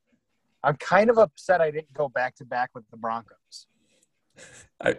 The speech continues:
Speaker 2: I actually feel the same way about the Chargers, who we've got next on the list here. Um, <laughs> Chargers are playing the Washington football team. I, I labeled this one age versus beauty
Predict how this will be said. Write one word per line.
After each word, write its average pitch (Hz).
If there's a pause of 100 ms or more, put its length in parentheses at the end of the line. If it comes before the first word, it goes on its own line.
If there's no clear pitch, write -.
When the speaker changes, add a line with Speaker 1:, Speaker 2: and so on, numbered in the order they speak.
Speaker 2:
I 123
actually 151
feel 104
the 90
same 92
way 87
about -
the -
Chargers, 80
who -
we've -
got 71
next -
on 73
the -
list -
here. 127 (1200)
Um, 101 (120)
<laughs> 156
Chargers 143
are 135
playing 127
the 113
Washington 104
football 87
team. 90 (180)
I, 85 (360)
I 90
labeled 101
this 98
one 92
age 95
versus 92
beauty 87